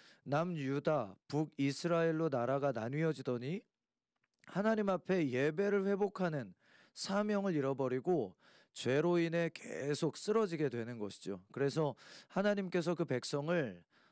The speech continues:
아, 쫓아내시는 거잖아요. 그렇게 쫓아냈던 하나님께서 이스라엘 백성에게 다시 회복을 말씀하실 때 하셨던 말씀이거든요.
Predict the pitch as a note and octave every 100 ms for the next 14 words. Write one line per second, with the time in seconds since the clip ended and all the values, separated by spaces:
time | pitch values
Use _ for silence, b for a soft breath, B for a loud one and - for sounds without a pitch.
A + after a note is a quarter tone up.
0 | b - - G#3+ G#3+ G#3+ F3+ B2+ A#2+ C#3+
1 | C3+ A#2+ G#2 G2+ G2+ G2 G#2 C#3+ F#3+ B
2 | B B B B - E3 F3+ F3+ G#3+ A3+
3 | G#3+ G3 F#3 F3+ F#3+ G3 F#3 D#3 D#3+ D3+
4 | E3+ D3+ C3+ E3+ F3 E3 C#3 - C#3+ C3+
5 | C3+ F#3+ C#3+ F#2 _ b b b - E3+
6 | - F3 D3 - - A#3 A3+ A3 D#3 G2+
7 | - _ _ G#2 B2 C3+ F#3 E3+ - C#3
8 | - A#2 C3 A2+ F#2 - _ _ - F#3
9 | G#3+ F#3 D3+ A2 G#2 C#3 C3 G#2+ F#2+ G2+
10 | D#3+